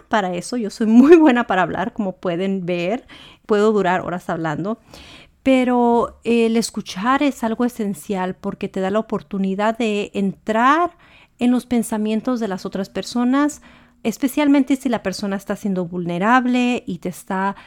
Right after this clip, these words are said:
abriendo las puertas de sus sentimientos, de sus pensamientos. Es muy importante escuchar.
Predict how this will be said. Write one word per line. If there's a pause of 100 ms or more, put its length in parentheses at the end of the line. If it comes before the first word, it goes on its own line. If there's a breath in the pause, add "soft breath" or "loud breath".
(360 loud breath)
abriendo
las
puertas
de
sus
sentimientos,
de
sus
pensamientos.
Es
muy
importante
escuchar.